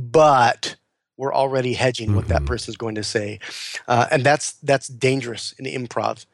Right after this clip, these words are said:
Speaker 1: In improv, you want to have that yes and mentality.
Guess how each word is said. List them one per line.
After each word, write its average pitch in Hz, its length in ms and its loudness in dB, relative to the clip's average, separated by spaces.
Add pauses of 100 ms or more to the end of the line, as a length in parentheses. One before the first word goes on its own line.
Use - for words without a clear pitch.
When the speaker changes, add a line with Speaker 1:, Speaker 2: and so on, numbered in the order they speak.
Speaker 1:
In 139 120 -4
improv, 151 520 2
you 135 120 -4
want 151 180 2
to 123 80 -6
have 117 340 2 (260)
that 110 300 2
yes 135 560 0 (360)
and 120 360 -2
mentality. 110 560 -2